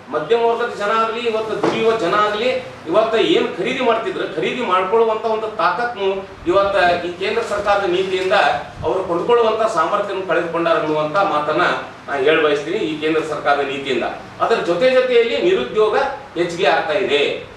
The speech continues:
ಹೇಳಿದ್ರು ಅವ್ರು, ಎರಡು ಕೋಟಿ ಉದ್ಯೋಗಗಳನ್ನ ಸೃಷ್ಟಿ ಮಾಡ್ತೀವಿ ಅಂತ ಹೇಳಿ ಹೇಳಿದ್ರು. ಯಾವುದೇ ರೀತಿಯಿಂದ ಉದ್ಯೋಗಗಳನ್ನ ಸೃಷ್ಟಿ ಮಾಡ್ತಾ ಇಲ್ಲ.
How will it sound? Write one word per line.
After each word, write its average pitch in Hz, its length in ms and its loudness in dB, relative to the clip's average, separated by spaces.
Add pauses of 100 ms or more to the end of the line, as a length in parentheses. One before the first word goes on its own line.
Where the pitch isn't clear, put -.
ಹೇಳಿದ್ರು 208 340 2
ಅವ್ರು, - 160 2
ಎರಡು 233 240 0
ಕೋಟಿ 220 260 -2
ಉದ್ಯೋಗಗಳನ್ನ 190 640 -2
ಸೃಷ್ಟಿ 170 340 -4
ಮಾಡ್ತೀವಿ 175 340 0
ಅಂತ 160 120 -2
ಹೇಳಿ 156 160 0
ಹೇಳಿದ್ರು. 143 500 0 (220)
ಯಾವುದೇ 214 320 4
ರೀತಿಯಿಂದ 190 400 0
ಉದ್ಯೋಗಗಳನ್ನ 170 680 0
ಸೃಷ್ಟಿ - 320 -6
ಮಾಡ್ತಾ 151 300 0
ಇಲ್ಲ. 127 180 2